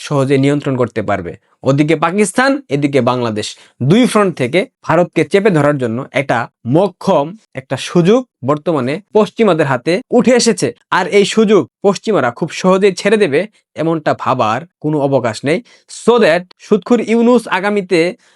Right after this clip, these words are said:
রাষ্ট্র ক্ষমতায় কোনো না কোনো ওয়েতে থাকবে, এইটা মোটামুটি নিশ্চিতভাবেই বলা যায়। যাহাই বিজেপি, যাহাই পুলিশ, যাহাই জামাত, যাহাই সেনাবাহিনী, তাহাই ডিপ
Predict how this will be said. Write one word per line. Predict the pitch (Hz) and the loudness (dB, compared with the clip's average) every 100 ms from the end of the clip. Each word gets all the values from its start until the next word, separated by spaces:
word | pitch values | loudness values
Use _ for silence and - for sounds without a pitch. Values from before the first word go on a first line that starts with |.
| - | -6
রাষ্ট্র | 147 185 - 233 | 0 0 0 -2
ক্ষমতায় | 185 175 165 156 - | 0 0 0 -2 2
কোনো | 233 262 | 2 4
না | 269 | 2
কোনো | 240 226 | 0 2
ওয়েতে | 180 180 185 - | 2 2 -2 -4
থাকবে, | 127 110 185 320 _ - | -6 -4 -4 -4 _ -2
এইটা | 170 208 | 0 0
মোটামুটি | 185 143 120 147 226 _ 147 | 0 0 -2 -2 -4 _ -2
নিশ্চিতভাবেই | 190 - 233 156 143 147 | -2 0 0 2 2 2
বলা | 131 123 127 | 2 2 2
যায়। | 190 - - 120 | 0 -2 -10 -4
যাহাই | 170 208 214 208 | 0 2 2 2
বিজেপি, | 202 233 262 302 - _ 123 139 | 2 2 2 0 -4 _ -4 -2
যাহাই | 170 220 220 | 0 0 2
পুলিশ, | 226 240 277 - _ _ 127 | 2 4 4 0 _ _ -4
যাহাই | 156 185 202 170 | -2 0 0 0
জামাত, | 214 247 247 _ _ - | 2 2 0 _ _ -10
যাহাই | 135 175 208 | -6 -2 -4
সেনাবাহিনী, | 220 202 190 175 208 285 _ _ - | -2 -2 0 0 -2 -8 _ _ -2
তাহাই | 233 220 165 220 277 - | 2 2 2 -2 -8 -6
ডিপ | 151 185 | -4 -4